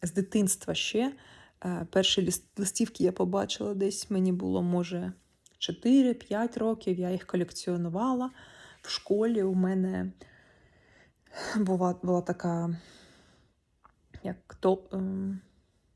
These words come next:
посада. Ем, у мене була пачка листівок, і я вчительки казала, у кого день народження, і на день народження вона підписувала ці листівки. Вона мені не,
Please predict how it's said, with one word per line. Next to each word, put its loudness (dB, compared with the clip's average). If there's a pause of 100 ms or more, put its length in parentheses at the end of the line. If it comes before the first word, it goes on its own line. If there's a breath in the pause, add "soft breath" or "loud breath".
(380)
посада. 0 (1120 loud breath)
Ем, -2 (120)
у -2
мене 4
була 2
пачка 2
листівок, 0 (720 soft breath)
і 2
я -6
вчительки -4
казала, 0
у 0
кого 0
день 0
народження, -2
і 0
на 4
день 0
народження 0
вона 0
підписувала 0
ці -2
листівки. 0
Вона 0
мені 4
не, 2